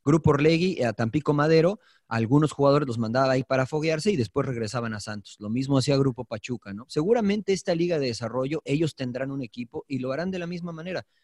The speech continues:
Y yo creo que esto le viene bien a muchos equipos, emperador. O sea, muchos jugadores se perdían entre la sub-veinte, la sub-diecisiete, que se iban a la segunda Premier, a la segunda con ascenso,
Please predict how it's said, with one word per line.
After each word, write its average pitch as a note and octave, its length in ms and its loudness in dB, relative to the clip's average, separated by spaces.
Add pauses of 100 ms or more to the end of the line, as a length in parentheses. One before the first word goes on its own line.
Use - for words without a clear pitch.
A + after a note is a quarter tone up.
(160)
Y B2+ 120 -8
yo G#3 140 2
creo C#4 220 -6
que A#3+ 160 -4
esto B3 220 -4
le F#3 100 2
viene G3+ 260 -2
bien F#3+ 280 -4 (340)
a C3 100 -2
muchos G#3 380 2
equipos, - 400 -2
emperador. B2 480 0
O C#3 80 0
sea, F#3+ 100 2
muchos C4 340 4
jugadores F3+ 440 4
se E3 100 0
perdían C3+ 480 0
entre A#2 340 -4
la A2 140 -4
sub-veinte, D3 800 0 (240)
la A2+ 140 -4
sub-diecisiete, D3+ 640 -2
que C3 100 -10
se C#3+ 120 -4
iban C#3+ 360 -2
a A#2 80 -6
la A2 160 -4
segunda B2 380 -2
Premier, C3+ 680 -2 (220)
a A2 80 -6
la A2 100 -4
segunda B2 380 0
con G#2 180 -4
ascenso, C#3 800 -2